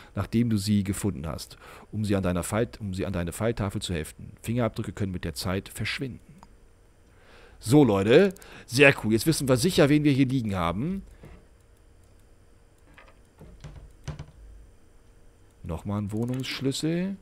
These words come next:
Oh, bisschen Geld. Naja, wir müssen als freischaffender Privatdetektiv auch von irgendwas leben. Eine Einkaufsliste. Die sollte uns nicht interessieren. Noch eine Arbeits-I D, ihr Portemonnaie.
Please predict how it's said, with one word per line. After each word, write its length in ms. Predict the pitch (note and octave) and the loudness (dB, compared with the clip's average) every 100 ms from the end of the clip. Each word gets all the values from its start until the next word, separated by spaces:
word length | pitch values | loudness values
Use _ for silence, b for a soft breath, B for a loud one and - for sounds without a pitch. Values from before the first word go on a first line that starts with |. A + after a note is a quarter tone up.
| - - _ _ _ _ - - - - - - | -16 -20 _ _ _ _ -20 -20 -16 -16 -18 -8
Oh, 120 | - - - _ | -6 -6 -10 _
bisschen 300 | - - F#2+ | -8 -6 -4
Geld. 440 | F2+ F#2 D3 - - - - - - - - - - - - - - - B B B B - - - | 0 0 0 -2 -10 -18 -20 -20 -20 -20 -20 -20 -20 -20 -20 -20 -20 -18 B B B B -20 -20 0
Naja, 280 | D#3 A3 F#3 | 6 6 6
wir 100 | F3 | 2
müssen 180 | F#3+ F#3 | 2 0
als 160 | E3 | 0
freischaffender 560 | - D#3+ D#3+ D#3 D#3 C#3 | 0 0 2 -2 -2 -4
Privatdetektiv 720 | - A#2+ B2+ B2+ A2+ C3 - | -4 -4 -2 -2 -6 -8 -6
auch 100 | - | -6
von 140 | G#2+ | -4
irgendwas 320 | D2+ E2+ E2 F2 | -6 -6 -8 -6
leben. 220 | E2 F#2 | -6 -4
Eine 140 | E2 | -4
Einkaufsliste. 960 | D#2+ F2+ G#2 G2+ - A#2+ - F3+ G#3 G#3 - - - | -4 -4 -4 -6 -4 -6 0 2 2 -2 -10 -20 -14
Die 220 | G2+ G2 F#2 | -6 -4 -2
sollte 260 | F#2 F#2 | -2 -2
uns 160 | F2 - | -4 -6
nicht 160 | A2+ | -6
interessieren. 600 | C3 - - D3 F3 F3+ B B B B B B B B - - | -6 -6 -6 -2 -2 -2 B B B B B B B B -18 0
Noch 240 | A2 A2+ | 2 4
eine 140 | C3 A#2 | 2 2
Arbeits-I 500 | B2 C3+ C3 D3 C#3 | 2 2 2 -2 -4
D, 360 | D#3 F#3 F#3+ | -2 -2 -2
ihr 240 | - G#2 F#2+ | 0 0 0
Portemonnaie. 880 | A2 - G2+ F#2 F2+ A2 D#3 G#3+ | -2 -4 -4 -2 -2 0 0 -2